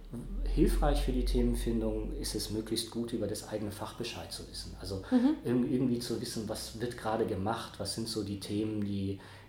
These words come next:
Speaker 1: die gerade gut gehen,
Speaker 2: Mhm.
Speaker 1: was sind die Themen, die eigentlich schon seit Jahren überhaupt nicht mehr gehen. Ähm, und um dann eben möglichst gut entscheiden zu können,
Speaker 2: Mhm.
Speaker 1: womit man sich befassen
Speaker 2: Mhm.
Speaker 1: will in den nächsten Jahren.
Speaker 2: Mhm. Und wer oder was könnte dann ein guter Kompass sein bei dieser Auswahl?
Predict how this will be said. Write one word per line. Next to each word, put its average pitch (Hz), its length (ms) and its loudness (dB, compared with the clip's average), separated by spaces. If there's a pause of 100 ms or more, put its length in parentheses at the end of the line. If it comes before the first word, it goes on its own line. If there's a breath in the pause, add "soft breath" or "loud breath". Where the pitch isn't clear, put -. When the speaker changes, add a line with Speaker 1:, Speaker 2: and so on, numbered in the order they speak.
Speaker 1:
die 104 120 -4
gerade 98 360 -2
gut 107 360 -4
gehen, 104 480 0 (200 loud breath)
Speaker 2:
Mhm. 190 140 -4
Speaker 1:
was 95 160 -2
sind 104 180 -4
die 101 120 -2
Themen, 101 300 -2
die 101 160 -4
eigentlich 92 500 -6
schon 95 200 -4
seit 92 220 0
Jahren 98 340 0
überhaupt 101 460 0
nicht 104 180 -6
mehr 92 120 -4
gehen. 92 380 -4 (360 loud breath)
Ähm, 107 280 0 (320 loud breath)
und 120 260 2 (240 loud breath)
um 120 220 4
dann 147 340 6
eben 147 260 8
möglichst 143 400 2
gut 123 300 -2 (160)
entscheiden 107 420 -4
zu - 160 -8
können, 87 240 -10
Speaker 2:
Mhm. 185 360 -4
Speaker 1:
womit 107 260 -4
man - 120 -4
sich 92 180 -10
befassen - 400 -6
Speaker 2:
Mhm. 190 60 2
Speaker 1:
will 262 80 6
in - 240 -4
den - 80 -16
nächsten - 260 -14
Jahren. - 240 -18 (140)
Speaker 2:
Mhm. - 260 2 (720 loud breath)
Und 196 200 4
wer 196 160 6
oder 180 180 4
was 220 240 4
könnte 208 260 4
dann 190 260 2
ein 185 120 -2
guter 202 260 0
Kompass 214 440 0
sein 269 220 0
bei 254 120 4
dieser 226 300 4
Auswahl? 247 380 2